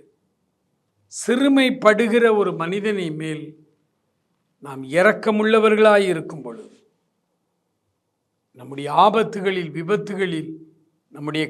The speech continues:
காரியங்களிலே அவர் நம்மை விடுதலை செய்கிறவராயிருக்கிறார். அவர் நம்மை விடுவிப்பார். அவர் நம்மை விடுவிப்பார். அவருடைய விடுதலையின் மேன்மையை,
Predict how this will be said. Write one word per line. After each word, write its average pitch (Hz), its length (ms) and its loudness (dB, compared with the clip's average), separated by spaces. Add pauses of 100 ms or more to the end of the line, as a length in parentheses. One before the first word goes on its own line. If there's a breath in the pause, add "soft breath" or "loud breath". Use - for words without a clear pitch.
(140)
காரியங்களிலே 180 840 2 (680)
அவர் 139 220 -14
நம்மை 120 260 -18
விடுதலை 196 440 -4 (160)
செய்கிறவராயிருக்கிறார். 113 1120 -18 (1200)
அவர் 202 200 0
நம்மை 196 240 0
விடுவிப்பார். 240 680 -6 (1400)
அவர் 170 200 -2
நம்மை 147 240 -4
விடுவிப்பார். 175 680 -16 (1600 soft breath)
அவருடைய 202 340 2
விடுதலையின் 233 680 4 (160)
மேன்மையை, 208 560 0